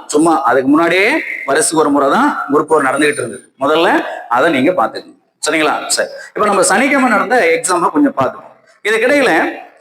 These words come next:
திமுக ஆட்சி ரெண்டாயிரத்தி இருபத்தி ஒண்ணுக்கு வந்த பிறகு ரெண்டாயிரத்தி பத்தொன்பதுல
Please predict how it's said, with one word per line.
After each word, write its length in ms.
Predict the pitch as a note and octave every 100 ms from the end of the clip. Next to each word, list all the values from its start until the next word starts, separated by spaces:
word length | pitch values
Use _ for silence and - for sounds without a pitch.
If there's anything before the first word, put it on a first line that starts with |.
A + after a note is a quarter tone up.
| - - -
திமுக 340 | B3+ D#4+ D4+
ஆட்சி 320 | C4+ B3 B3
ரெண்டாயிரத்தி 420 | A#3 G3 C4 C#4 C4+
இருபத்தி 320 | A#3 B3 A#3+
ஒண்ணுக்கு 240 | G#3+ F#3
வந்த 180 | F3+ A#3
பிறகு 480 | G3+ G3+ F#3+ D#3 - - - _ _ _
ரெண்டாயிரத்தி 500 | D#3 G#3+ C4 C4 C4+ -
பத்தொன்பதுல 580 | F#3+ - B3 A#3+ A#3